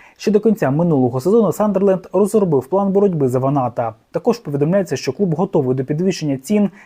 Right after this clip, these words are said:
на нападника до двадцяти п'яти мільйонів євро. Нещодавно була новина про те, що президент «Динамо» Ігор Суркіс, незважаючи на те, що у Ваната в контракті прописана клаусула двадцять мільйонів євро, хоче продати його за двадцять п'ять.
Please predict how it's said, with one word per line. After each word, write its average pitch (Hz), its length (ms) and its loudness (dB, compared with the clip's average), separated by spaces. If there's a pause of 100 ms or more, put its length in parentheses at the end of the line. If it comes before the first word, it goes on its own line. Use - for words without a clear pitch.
на 202 80 0
нападника 185 500 0
до 180 120 4
двадцяти 175 420 2
п'яти 170 280 0
мільйонів 139 360 -2
євро. 120 500 -2 (760)
Нещодавно 190 460 2
була 170 200 4
новина 175 300 0
про 160 140 -2
те, 175 140 2
що 160 220 0
президент 156 480 0
«Динамо» 156 440 0
Ігор 147 300 0
Суркіс, 208 500 0 (420)
незважаючи 190 680 4
на 151 60 -4
те, 151 200 2
що 151 240 0
у 160 120 -2
Ваната 156 380 0
в - 60 -16
контракті 147 460 -2
прописана 147 460 -2
клаусула 190 600 2 (240)
двадцять 143 500 0
мільйонів 131 340 -2
євро, 190 420 4 (220)
хоче 233 220 2
продати 156 380 0
його 135 180 2
за 143 120 0
двадцять 147 340 -2
п'ять. 123 420 -2